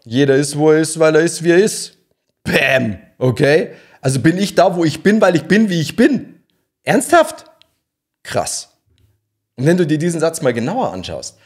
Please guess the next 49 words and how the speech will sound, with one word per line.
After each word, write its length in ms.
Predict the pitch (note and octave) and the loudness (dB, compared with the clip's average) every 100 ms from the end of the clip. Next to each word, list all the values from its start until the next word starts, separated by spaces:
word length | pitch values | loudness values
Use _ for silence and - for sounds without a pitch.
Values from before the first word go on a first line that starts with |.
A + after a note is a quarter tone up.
| _ _ _ | _ _ _
dann, 380 | F2+ - C#3 C4+ | -8 -6 -6 -8
wie 200 | A#2 A#2 | -8 -6
gesagt, 540 | A2+ G#2+ A2+ - - - | -4 -2 -2 -4 -12 -12
dann 200 | - F2+ | -10 -8
hast 220 | A2 - | -10 -10
du 40 | C3 | -10
vielleicht 440 | A#2 G#2+ B2+ - | -6 -4 -4 -6
diesen 180 | D3 C#3+ | -6 -2
ersten 280 | C3 C3+ D3 | -2 -2 -4
Effekt, 300 | C3+ G#3 F3+ | -2 -2 0
der 100 | A#2 | 0
sagt, 340 | A#2 G#2 - - - - | 0 0 -6 -20 -20 -16
„Ja, 220 | C#2 E2+ | -10 -8
das 140 | F#2 | -8
kann 120 | - B2 | -6 -4
man 80 | |
doch 100 | A2+ | -2
nicht 160 | A2 F#2 | -2 -4
sagen. 340 | G2 A2 F#2+ | -2 -2 -4
Da 60 | E2+ | -10
gibt's 200 | G#2+ - | -12 -10
doch 100 | G2+ | -8
Menschen, 440 | G2+ B2 - A2+ - - _ - | -6 -6 -6 -8 -10 -20 _ -16
die 80 | A#2+ | -6
können 180 | C3+ D3 | -2 0
doch 140 | - | 0
gar 160 | C3 C3+ | 0 0
nichts 180 | - | -4
dafür, 340 | B2+ - C3+ D3 | -8 -4 0 0
dass 160 | A#2 | 0
sie 100 | - | -4
da 160 | G2+ G2+ | -4 -4
sind, 260 | G2+ G#2+ F2+ | -4 -8 -8
wo 80 | |
sie 100 | F#2 | -12
sind.“ 240 | F2+ - - _ _ _ _ _ | -14 -18 -20 _ _ _ _ _
Ja, 180 | G2+ C3+ | -4 0
aber, 380 | A#3+ B3+ - - | 2 0 -4 -6
ja, 400 | C#3 G3+ A3 - - - | -2 -2 -4 -10 -20 -20
verstehe 340 | - F#3+ G#3+ F3 | -10 -6 -2 -4
ich. 200 | - - - _ | -4 -18 -20 _
Aber 140 | - D#3+ | -2 2
dann 120 | E3+ | 2
lass 180 | G3 A3 | 0 -2
mal 100 | A3 | -2
diese 180 | G#3 F#3 | -2 -2
Menschen 280 | G3+ G#3 | -2 -2
außen 260 | F3 F#3 F3 | -2 -2 -4
vor 380 | - D3 A3+ | -2 0 0